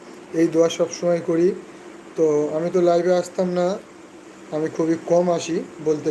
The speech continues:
গেলে, তো সাপোর্ট দিয়ে যেও এই ভাইটাকে। তো এখন ইউটিউবটা একটু ডাউনে পড়ে গিয়েছে,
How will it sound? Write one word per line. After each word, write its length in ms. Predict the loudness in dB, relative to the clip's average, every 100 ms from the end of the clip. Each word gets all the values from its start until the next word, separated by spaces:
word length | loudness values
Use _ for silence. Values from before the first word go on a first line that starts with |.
| -2
গেলে, 180 | -2 -4 -8 -16 -20 -20 -20 -20 -20 -20 -20 -20 -20 -20 -18 -16 -16 -16 -16 -16 -16 -16 -14 -16 -16 -16 -16 -16 -16 -16 -16 -16 -16 -16 -18 -18 -18 -18 -18 -4
তো 100 | 2 4 2 -2 -10 -20 -18 -6
সাপোর্ট 360 | -4 -2 -2 -4
দিয়ে 160 | 0 2 2
যেও 180 | 2 2 0 -8 -18 -20 -20 -10 -8
এই 60 | -4
ভাইটাকে। 460 | -4 -2 -2 -2 -4 -6 -14 -20 -20 -20 -20 -20 -20 -20 -20 -20 -20 -18 0
তো 80 | 2 4 2
এখন 160 | 0 -2
ইউটিউবটা 340 | -2 -4 -4 -4
একটু 120 | -2 0
ডাউনে 340 | 2 2 0 -4
পড়ে 180 | -4 -2 -2
গিয়েছে, 340 | -2 -4 -6